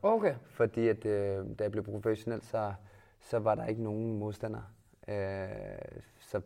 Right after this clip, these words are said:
Speaker 2: så blev jeg ukåret danmarksmester, og så var det sådan lidt, "Nå, okay, jamen så, så, så
Speaker 1: Nå,
Speaker 2: røg
Speaker 1: okay,
Speaker 2: jeg i
Speaker 1: så
Speaker 2: en
Speaker 1: fordi
Speaker 2: anden
Speaker 1: at der ikke var
Speaker 2: liga."
Speaker 1: andre,
Speaker 2: Ja.
Speaker 1: så, så, så var du bare danmarksmester
Speaker 2: Lige præcis.
Speaker 1: i, igen.
Speaker 2: Jeg vil, jeg, jeg vil være klar til at stille op til D M, hvis det var, at der
Speaker 1: Mm.
Speaker 2: var, hvis der var andre, der,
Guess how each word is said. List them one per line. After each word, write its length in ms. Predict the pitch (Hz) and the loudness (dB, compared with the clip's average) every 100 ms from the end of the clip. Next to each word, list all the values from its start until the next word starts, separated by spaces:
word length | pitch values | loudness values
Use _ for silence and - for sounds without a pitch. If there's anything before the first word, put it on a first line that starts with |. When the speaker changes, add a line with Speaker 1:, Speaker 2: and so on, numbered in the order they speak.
| - | -8
Speaker 2:
så 180 | - 104 | -10 -2
blev 160 | 113 | 2
jeg 80 | 107 | 4
ukåret 540 | 92 110 - 113 107 95 | 4 2 2 2 2 2
danmarksmester, 580 | 104 107 - 107 - | 0 -2 -4 -6 -4
og 80 | 101 | -6
så 120 | 101 | -4
var 100 | 101 | -4
det 120 | 101 92 | -4 -6
sådan 120 | 101 | -8
lidt, 200 | 101 - | -8 -10
"Nå, 60 | 107 | -8
okay, 360 | 101 101 95 95 | -6 -6 -8 -8
jamen 200 | - 101 | -10 -10
så, 240 | 95 104 101 98 - - - _ | -8 -6 -6 -10 -18 -20 -20 _
så, 260 | - 107 104 - - | -2 0 0 -6 -10
så 160 | - | -6
Speaker 1:
Nå, 60 | 107 | 4
Speaker 2:
røg 80 | - | 10
Speaker 1:
okay, 100 | 185 | 10
Speaker 2:
jeg 60 | - | 10
i 40 | |
Speaker 1:
så 60 | - | 6
Speaker 2:
en 60 | 175 | 6
Speaker 1:
fordi 120 | 180 | 8
Speaker 2:
anden 100 | 208 | 8
Speaker 1:
at 60 | |
der 60 | 175 | 10
ikke 140 | 180 | 10
var 80 | 175 | 12
Speaker 2:
liga." 80 | 180 | 10
Speaker 1:
andre, 140 | 175 185 185 | 10 6 6
Speaker 2:
Ja. 80 | 151 | 2
Speaker 1:
så, 140 | 165 170 | 0 -2
så, 60 | |
så 140 | 147 170 | 2 6
var 140 | 165 | 6
du 140 | 156 151 | 6 6
bare 260 | 156 156 147 | 4 4 6
danmarksmester 480 | 160 160 113 123 104 165 | 6 6 4 2 2 0
Speaker 2:
Lige 200 | 165 151 | 0 0
præcis. 60 | |
Speaker 1:
i, 40 | 170 | -2
igen. 220 | 151 151 - - | -4 -6 -6 4
Speaker 2:
Jeg 180 | 120 | 6
vil, 260 | 139 135 110 - 110 | 6 4 2 0 2
jeg, 440 | 110 127 117 113 113 | 6 8 8 4 0
jeg 160 | 113 | 2
vil 140 | 135 117 | 2 2
være 160 | 110 | 0
klar 320 | - 104 117 | -2 -4 -2
til 160 | 107 - | -6 -8
at 40 | |
stille 240 | 98 95 95 | -6 -4 -6
op 120 | 101 | -6
til 140 | - 92 | -6 -4
D 240 | 95 98 | -4 -4
M, 40 | |
hvis 160 | 101 101 | -6 -8
det 140 | 95 | -8
var, 280 | 92 107 101 - | -8 -8 -12 -10
at 80 | - | -2
der 80 | 165 | 2
Speaker 1:
Mm. 60 | 95 | 2
Speaker 2:
var, 120 | 95 95 | 0 -4
hvis 320 | - 98 98 | -8 -4 -4
der 80 | 95 | -4
var 120 | 92 104 | -4 -4
andre, 220 | 104 95 | -6 -6
der, 160 | 98 92 | -4 -4